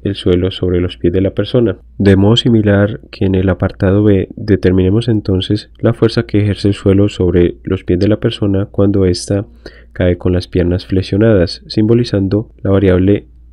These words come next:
de dicha fuerza con un prima. Efectuamos entonces un análisis similar diciendo que la fuerza ascendente o fuerza neta va a ser igual a la fuerza que ejerce el suelo sobre los pies de la persona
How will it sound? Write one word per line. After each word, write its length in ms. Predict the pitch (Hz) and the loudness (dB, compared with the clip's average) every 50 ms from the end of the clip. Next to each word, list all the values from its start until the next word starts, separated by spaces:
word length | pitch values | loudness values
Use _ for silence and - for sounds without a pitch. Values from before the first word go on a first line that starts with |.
| - - - | -20 -14 -4
de 380 | - 90 90 90 87 - - - - - | 0 2 2 2 2 0 -4 -12 -20 -8
dicha 320 | - 101 104 - - 123 117 | -4 -4 -4 -2 -2 -4 -2
fuerza 440 | - - 101 - - - 107 101 - | 0 -2 -2 0 0 -2 -2 -2 -2
con 360 | - 98 95 92 92 85 - - - _ - - _ - - | 0 2 2 2 0 -2 -6 -14 -20 _ -20 -20 _ -8 -6
un 260 | 95 90 90 92 - | -4 -4 -2 -2 -2
prima. 400 | - 123 127 120 101 82 82 - - - - - | 2 2 2 2 2 0 -4 -6 -12 -20 -8 -6
Efectuamos 540 | 123 110 120 113 117 - 117 113 127 131 | -4 -2 -2 -4 -2 0 0 0 2 2
entonces 460 | 139 123 110 - 107 104 104 110 107 117 | 0 0 0 0 0 0 0 -2 -2 0
un 160 | 113 107 107 | 0 0 2
análisis 500 | 104 101 98 101 101 104 107 117 113 - | 2 2 0 0 0 -2 -4 -6 -6 -4
similar 480 | - 117 117 113 107 104 95 95 98 | 0 0 2 2 4 4 2 2 2
diciendo 480 | 101 107 - - 95 92 90 87 92 - | 0 0 0 0 -2 -2 -2 -2 -4 -4
que 240 | - - 98 95 95 | -2 0 0 2 0
la 120 | 98 95 | 0 -2
fuerza 280 | - - 90 - - 101 | -2 -4 -4 -4 -4 -4
ascendente 480 | - - 104 101 95 95 92 92 - | -2 -2 0 0 0 -2 -2 -2 -4
o 60 | 95 - | -4 -4
fuerza 280 | - 95 87 - 101 | -4 -6 -4 -2 -2
neta 260 | 101 98 98 98 101 | -2 -2 -2 -2 -2
va 80 | 101 95 | -2 -2
a 40 | 95 | -2
ser 140 | - 98 98 | -2 -4 -2
igual 340 | 90 92 92 90 92 - - | 0 0 0 0 -2 -4 -6
a 80 | - | -4
la 100 | 104 98 | -4 -4
fuerza 360 | - - - - - - 98 - | -2 -4 -4 -4 -4 -6 -8 -6
que 140 | - 104 | -6 -6
ejerce 260 | 101 101 98 - - 98 | -4 -4 -4 -2 -2 -2
el 60 | 95 | -2
suelo 440 | - - - 90 90 90 90 95 110 | -2 -2 -2 0 0 0 0 -2 -4
sobre 300 | - - - 104 101 92 | -4 -4 -2 -2 -2 -2
los 160 | 95 98 - | -4 -6 -4
pies 160 | - 87 85 | -2 0 0
de 80 | 90 92 | 2 2
la 140 | 98 95 | 0 0
persona 520 | - 98 101 - - 101 90 90 92 110 | -2 -4 -4 -2 0 0 2 2 0 -2